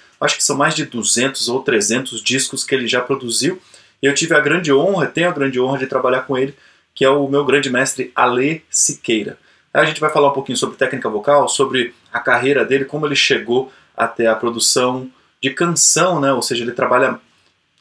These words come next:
quase o tempo todo como produtor de canção, trabalhando com cantores, com cantoras, nessa direção de trabalhar canção. Ele falou sobre bastante coisa muito legal, sobre a junção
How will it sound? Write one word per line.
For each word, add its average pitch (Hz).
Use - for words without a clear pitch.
quase 175
o 143
tempo 139
todo 139
como 139
produtor 127
de 120
canção, 131
trabalhando 113
com 117
cantores, 135
com 104
cantoras, 123
nessa 120
direção 117
de 117
trabalhar 113
canção. -
Ele 180
falou 180
sobre 156
bastante 143
coisa 143
muito 143
legal, 110
sobre 131
a 110
junção 131